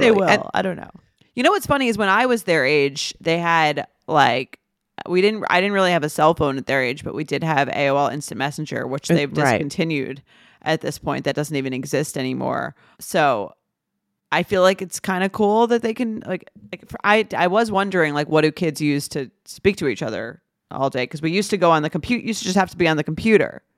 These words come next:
Speaker 1: Yes.
Speaker 2: And then you'd have to go to dinner. So you'd be like, you'd put your away message on and then you'd go to dinner and then you'd come back.
Speaker 1: Right.
Speaker 2: <laughs> But
Speaker 1: Right, right. So yeah, it's ba-, I don't, I don't mind that. If they wanna chat with their friends,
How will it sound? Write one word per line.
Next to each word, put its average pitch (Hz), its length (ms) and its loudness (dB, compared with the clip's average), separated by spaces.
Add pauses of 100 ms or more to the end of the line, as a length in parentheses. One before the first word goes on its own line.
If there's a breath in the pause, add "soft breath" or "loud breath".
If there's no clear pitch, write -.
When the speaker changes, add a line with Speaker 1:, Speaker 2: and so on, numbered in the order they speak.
(220)
Speaker 1:
Yes. - 380 0
Speaker 2:
And 165 80 -2
then 170 80 4
you'd 170 120 6
have 175 100 6
to 175 60 -6
go 180 100 2
to 175 80 0
dinner. 175 400 2
So 180 160 -6
you'd 160 140 0
be 165 100 2
like, 156 220 2
you'd 165 100 -8
put 190 100 -2
your 175 100 -4
away 160 220 4
message 151 380 -4
on 143 240 0
and 147 100 -8
then 143 80 -6
you'd 147 80 -6
go 147 140 -2
to 151 80 -6
dinner 131 380 -4
and 147 120 -10
then 147 60 -10
you'd 139 120 -10
come 151 160 -10
back. 185 140 -10
Speaker 1:
Right. 165 440 2
Speaker 2:
<laughs> - 80 -20
But - 280 -14
Speaker 1:
Right, 175 380 4 (100)
right. 156 420 2 (300)
So 233 260 2
yeah, 277 300 2
it's - 160 -2
ba-, 349 220 2 (100)
I 285 120 4
don't, 370 200 0 (220)
I 285 100 4
don't 269 140 0
mind 139 240 2
that. 120 220 2
If 185 100 -2
they 233 100 4
wanna 240 240 0
chat - 300 0
with 175 140 -4
their 160 160 6
friends, 147 600 2